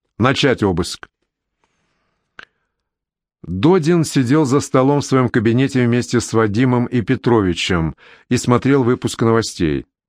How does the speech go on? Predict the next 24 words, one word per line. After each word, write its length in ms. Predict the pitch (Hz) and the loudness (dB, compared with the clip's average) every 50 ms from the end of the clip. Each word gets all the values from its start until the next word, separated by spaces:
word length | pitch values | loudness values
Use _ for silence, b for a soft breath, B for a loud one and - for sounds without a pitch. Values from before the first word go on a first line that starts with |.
| _ _ _ b b b b b b b b | _ _ _ b b b b b b b b
Как 180 | - 123 123 | -2 -2 0
раз 200 | 151 160 170 - | 2 0 0 0
передавали 520 | - 156 147 139 131 139 131 143 139 131 123 | 0 0 2 2 2 0 2 2 0 0 -2
сюжет 540 | - - 131 117 101 113 135 135 135 - _ | -2 -2 -2 0 2 2 0 0 -2 -4 _
о 100 | - 113 | -6 -2
панихиде 600 | - 131 120 120 110 98 - 131 127 110 113 110 | 0 0 0 0 0 0 -2 -2 -2 0 -2 -2
по 160 | - 120 120 | 0 -2 -2
Кленову, 680 | - - 120 117 104 95 87 82 78 73 71 64 64 - _ _ b b b b b b b b b | 0 0 0 0 2 0 0 -2 -2 -2 -4 -4 -8 -12 _ _ b b b b b b b b b
и 80 | - 127 | 0 2
в 60 | 123 | 2
нем 200 | 151 180 180 160 | 2 2 2 2
были 180 | 156 160 147 | 2 2 2
фрагменты 520 | 131 107 127 123 107 117 135 143 135 - 135 | 2 2 0 0 2 2 0 0 0 0 0
выступлений 680 | 120 117 - - 110 - 110 117 113 113 110 107 104 | -2 -2 -2 -2 -2 0 0 0 0 0 0 -2 -2
Кумакова, 800 | 92 - - 107 101 98 92 - - 110 123 135 143 139 139 147 - _ _ _ | -4 -2 -2 0 0 0 0 0 0 0 2 2 2 0 -2 -4 -10 _ _ _
Долгова 600 | - 113 107 104 95 82 101 110 110 110 110 107 | -2 0 0 0 0 0 2 2 2 2 0 -2
и 200 | - - - 117 | -4 -4 -4 -6
Погодина. 880 | 95 - 110 110 101 90 92 87 78 76 80 76 73 69 65 62 - _ _ _ _ _ _ _ _ _ _ B B B B B B B B B B B B B B B B B B B B B _ | -2 0 -2 -2 0 0 -2 -2 -2 -2 -4 -4 -4 -6 -8 -10 -14 _ _ _ _ _ _ _ _ _ _ B B B B B B B B B B B B B B B B B B B B B _
Алексей 420 | - 110 123 131 - - 208 214 | 0 0 0 0 0 0 -2 -2
Кириллович 680 | - 196 190 190 185 180 175 - - - - - - - _ _ _ _ _ | 0 0 0 0 0 0 -2 -2 -4 -6 -6 -6 -8 -12 _ _ _ _ _
взял 360 | 107 101 98 147 156 156 156 | -6 -2 0 0 0 0 0
пульт, 380 | - - - 143 147 147 143 - _ _ _ - - - - - _ _ _ _ _ _ _ _ _ | 0 0 2 2 2 0 -2 -8 _ _ _ -20 -20 -20 -20 -20 _ _ _ _ _ _ _ _ _
убрал 360 | 113 113 113 135 156 151 143 | -2 0 2 2 2 2 0
звук, 500 | 101 92 110 117 139 151 139 - - | -2 -2 0 0 0 0 0 -4 -10